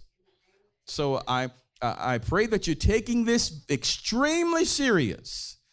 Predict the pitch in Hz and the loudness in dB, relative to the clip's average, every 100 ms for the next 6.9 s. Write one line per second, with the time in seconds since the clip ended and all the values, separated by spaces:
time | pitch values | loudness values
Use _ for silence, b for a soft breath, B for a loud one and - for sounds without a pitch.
0 | _ - - 226 240 226 233 - 175 101 | _ -6 -4 0 2 2 2 2 2 0
1 | 67 - - B B B 117 151 240 214 | -4 -10 -12 B B B -2 0 2 2
2 | 170 165 143 147 170 165 160 165 139 123 | 2 0 -2 -2 -2 -2 0 -2 -2 -2
3 | 160 190 180 196 185 180 143 147 151 B | 0 0 0 0 0 0 0 2 0 B
4 | B - 131 120 175 - 135 160 156 156 | B -2 0 2 2 0 0 0 2 0
5 | - 151 - 151 151 123 131 156 135 123 | 0 -4 0 0 2 2 4 2 2 2
6 | 143 147 147 135 139 135 123 104 65 | 2 2 2 0 0 0 2 0 -4